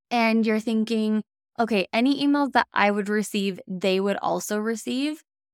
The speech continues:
That's gonna be a great opportunity for you to be able to recognize,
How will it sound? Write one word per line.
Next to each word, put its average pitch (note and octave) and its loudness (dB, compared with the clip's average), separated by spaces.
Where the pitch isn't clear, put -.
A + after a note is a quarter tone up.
That's A#3 2
gonna E4 4
be A#3 0
a G#3+ 0
great F#3+ -2
opportunity G#3 -2
for G3+ -4
you A3+ -2
to A#3 -2
be G#3 0
able G3+ -2
to G#3 -6
recognize, F#3+ -2